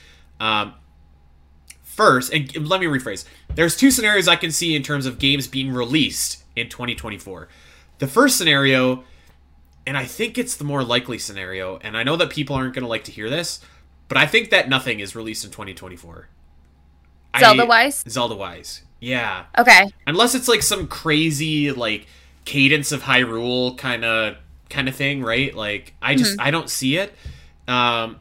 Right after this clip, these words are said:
Speaker 1: now, that could always happen, actually, so I guess there's three options. One, crazy release that nobody sees coming. Uh,
Speaker 2: Right.
Speaker 1: or, I guess you could, you could also put, like, a Hyrule Warriors in there, maybe. Maybe that would happen,
Speaker 2: Mm-hmm.
Speaker 1: I don't know. But I think, like, I think, like, probably nothing is more,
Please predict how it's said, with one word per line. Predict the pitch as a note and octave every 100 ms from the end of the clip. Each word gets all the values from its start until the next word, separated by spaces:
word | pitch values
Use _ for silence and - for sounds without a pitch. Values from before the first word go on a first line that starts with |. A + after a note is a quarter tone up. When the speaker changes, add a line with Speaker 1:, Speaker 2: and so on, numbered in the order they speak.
| -
Speaker 1:
now, | F3 G3+
that | A3+
could | A#3
always | G3 C#3+
happen, | B2 A#2 G#2+
actually, | G2 -
so | -
I | C#3+
guess | E3
there's | D3 -
three | B2+
options. | F#2+ F2+ - F#2 D2
One, | C#3+ F#3 F#3 E3 -
crazy | - E3+ E3 D3
release | C#3 B2+ C3
that |
nobody | A#2+ A#2 A2
sees | A2+ G2
coming. | G2 F2 E2 - - - _ _
Uh, | -
Speaker 2:
Right. | G3+ F#3 B2 B2+
Speaker 1:
or, | F#3+ A3+ A3+ G#3+ F3+
I |
guess | F#3 A3+
you | C4
could, | B3+
you | C4 C#4
could | C#4+
also | C4 B3
put, | - A3
like, | F#3+
a | D#3
Hyrule | C3 F3 E3+ D3+
Warriors | B2+ A#2+ G#2+ G#2
in |
there, | F#2 F2
maybe. | G#2 G#2+ G2+ F2 -
Maybe | G3 G#3+
that | F#3 C3+
would |
happen, | B2 G2+ A3 -
Speaker 2:
Mm-hmm. | C3+
Speaker 1:
I |
don't | A#2 F#2
know. | D#2+ - - - -
But | C#3+ C#3+ - - - -
I | D#3 E3+
think, | G#3 A3 A3
like, | G#3+ F#3 D3+ - - - -
I | F3
think, | C4 C4+
like, | A#3 - - - - - - - _
probably | - G#3+ A#3 G#3 E3+
nothing | C#3 D3 E3+ E3+ D#3+
is | B2+ C3 B2 C3+
more, | A#2+ A#2+ A#2+ A#2 A2 G#2